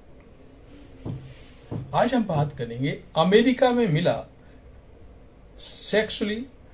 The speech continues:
ट्रांसमिटेड फंगल इन्फेक्शन का पहला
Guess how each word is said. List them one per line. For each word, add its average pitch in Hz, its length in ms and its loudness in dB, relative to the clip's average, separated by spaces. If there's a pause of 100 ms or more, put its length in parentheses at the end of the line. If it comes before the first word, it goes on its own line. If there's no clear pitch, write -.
(580)
ट्रांसमिटेड 175 680 0 (420)
फंगल 170 580 0 (160)
इन्फेक्शन 143 640 -2
का 143 180 -2
पहला 147 600 -2